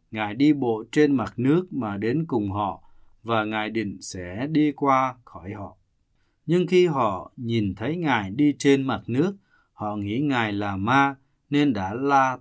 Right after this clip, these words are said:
toáng lên, vì họ đều trông thấy Ngài và kinh hãi.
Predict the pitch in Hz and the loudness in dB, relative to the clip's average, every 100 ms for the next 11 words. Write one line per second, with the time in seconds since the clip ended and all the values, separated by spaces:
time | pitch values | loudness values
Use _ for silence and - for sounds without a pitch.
0 | - 120 135 175 156 139 135 _ _ 113 | -4 -4 -2 0 0 0 -4 _ _ -2
1 | 120 117 104 107 98 - 131 110 98 - | 2 4 2 -4 -4 -6 -4 -4 -4 -2
2 | 139 135 - 120 135 147 123 107 92 - | -2 -2 -4 -4 -2 0 2 2 -2 -12
3 | _ _ 104 107 98 76 - 120 117 95 | _ _ -4 -2 -2 -6 -6 -4 -4 -8
4 | 80 104 | -12 -14